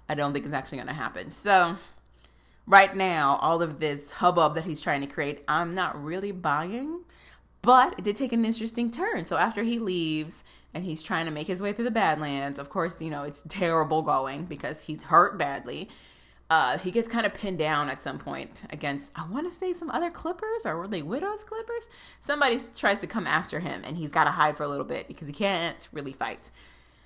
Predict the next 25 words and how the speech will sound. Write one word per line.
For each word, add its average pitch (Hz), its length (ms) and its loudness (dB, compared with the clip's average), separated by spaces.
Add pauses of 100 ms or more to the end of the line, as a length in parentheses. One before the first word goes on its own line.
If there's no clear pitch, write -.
(320)
And 151 500 -4
he 170 140 -6
starts 165 320 0
to, 175 140 -4
like, 147 200 -2
fade 160 300 0
in 165 100 -2
and 165 100 -4
out 147 120 0
of 147 80 -4
consciousness, 220 720 -2
and 135 460 -4
when 151 120 -4
he 156 100 -6
finally 170 300 0
comes 156 260 -8
back, 170 540 2 (1000)
Homegirl 160 460 0
is - 80 -6
there. 87 320 -4
Pilgrim's, 220 600 2 (320)
a 165 100 4
female 220 440 2
assassin 214 500 0
chick, 226 500 -4